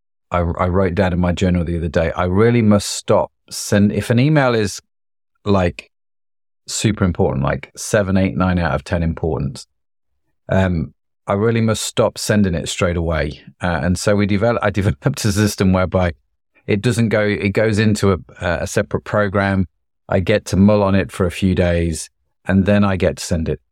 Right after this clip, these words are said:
Saves me no end of drama. Um, but this,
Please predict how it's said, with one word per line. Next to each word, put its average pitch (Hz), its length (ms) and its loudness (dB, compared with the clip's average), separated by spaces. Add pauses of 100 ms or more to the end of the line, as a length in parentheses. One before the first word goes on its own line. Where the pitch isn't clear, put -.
(140)
Saves 110 280 0
me 104 120 6
no 95 220 4
end 90 180 0
of 80 120 -4
drama. 92 380 0 (380)
Um, 104 480 2 (840)
but 131 280 -2
this, 127 320 0